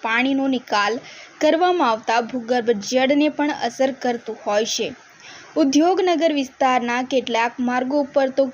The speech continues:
ક્યાંક કંપનીઓની આગળ જ કલરવાળું પાણી જોવા મળે છે.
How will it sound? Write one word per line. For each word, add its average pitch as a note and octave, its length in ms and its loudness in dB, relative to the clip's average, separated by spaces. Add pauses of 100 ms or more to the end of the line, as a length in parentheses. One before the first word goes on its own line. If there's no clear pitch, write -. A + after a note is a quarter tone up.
ક્યાંક A3+ 380 -2 (640)
કંપનીઓની E4 760 2 (120)
આગળ A#3+ 480 0
જ C#4+ 180 -4
કલરવાળું A3 580 0
પાણી B3+ 280 -2
જોવા F#3+ 300 -8
મળે G3+ 260 -4
છે. G3+ 200 -10